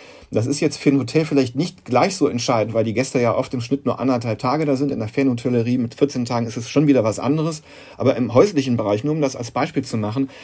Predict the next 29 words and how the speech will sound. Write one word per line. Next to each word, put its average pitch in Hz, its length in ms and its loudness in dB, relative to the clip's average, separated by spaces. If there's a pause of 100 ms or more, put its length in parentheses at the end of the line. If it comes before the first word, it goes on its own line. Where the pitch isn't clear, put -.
(240)
wenn 123 120 6
ich 143 100 2
auf 131 100 4
einer 139 260 4
Matratze 139 460 0
liege, 160 280 0
die, 143 260 2 (360)
ich 120 140 -2
will 143 100 6
jetzt 151 180 2
kein 127 160 0
Land 147 240 2
nennen, 165 180 -2
aber 131 160 2
mit 131 160 2
einem 123 100 0
Seekontainer 139 600 2
herkommt 143 460 0
und 117 100 -4
vorher 139 260 4
vergast 117 460 0
wurde, 127 160 2
dass 117 160 -2
da 120 100 -2
keine 117 240 0
Insekten 117 440 -2
sich 104 180 -4
mit 101 120 -2
einschleichen, 82 680 -8